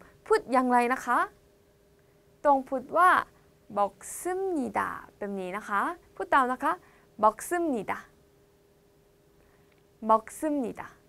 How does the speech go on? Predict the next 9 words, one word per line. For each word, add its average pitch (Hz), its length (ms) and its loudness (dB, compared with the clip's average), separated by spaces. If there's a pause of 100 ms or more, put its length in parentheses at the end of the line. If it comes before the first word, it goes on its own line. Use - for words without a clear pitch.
(480)
씁니다 349 680 -4
นะคะ? 240 400 -8 (540)
แล้วก็การประชุม 311 1080 2
회의 320 400 2 (320)
พูดว่า 330 480 8 (580)
읽습니다. 320 920 -2 (1700)
읽습니다. 294 840 -4 (260)
พูดแบบนี้นะคะ? 214 1000 -2
โอเคไหมคะ? 208 680 -8